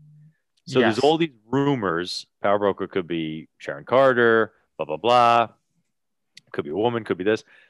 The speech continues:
Speaker 1: Uh, they say he. Did you catch that?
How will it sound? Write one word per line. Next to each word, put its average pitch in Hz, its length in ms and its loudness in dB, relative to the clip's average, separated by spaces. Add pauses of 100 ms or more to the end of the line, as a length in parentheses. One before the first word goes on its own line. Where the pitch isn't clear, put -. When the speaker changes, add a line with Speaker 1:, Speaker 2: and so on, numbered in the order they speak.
(500)
Speaker 1:
Uh, 110 240 2 (880)
they 135 200 2
say 143 520 2 (120)
he. 139 600 -4 (1600)
Did 101 140 -20
you 104 60 -14
catch - 320 -4
that? - 220 -8